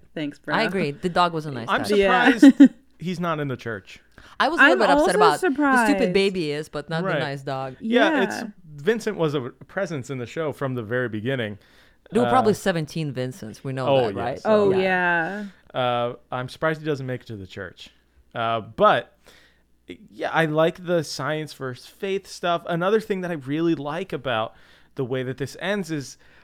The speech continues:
Speaker 3: aside from the literal embodiment of evil, no one is beyond redemption. Ben Linus is this, this,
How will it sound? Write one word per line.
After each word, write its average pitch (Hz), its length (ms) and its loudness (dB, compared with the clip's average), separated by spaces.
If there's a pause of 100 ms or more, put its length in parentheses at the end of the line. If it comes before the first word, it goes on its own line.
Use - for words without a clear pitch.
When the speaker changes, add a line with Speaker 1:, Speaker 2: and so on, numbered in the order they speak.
(120)
Speaker 3:
aside 165 460 -2
from 160 280 -2
the 135 220 0
literal 147 540 -2
embodiment 120 560 -4
of - 160 -12
evil, 98 460 -12 (500)
no 165 400 0
one 196 520 0 (120)
is 147 280 -4
beyond 117 500 -6
redemption. 95 600 -14 (720)
Ben 170 300 0
Linus 147 480 0
is 120 200 -10
this, - 280 -10 (720)
this, 117 320 -14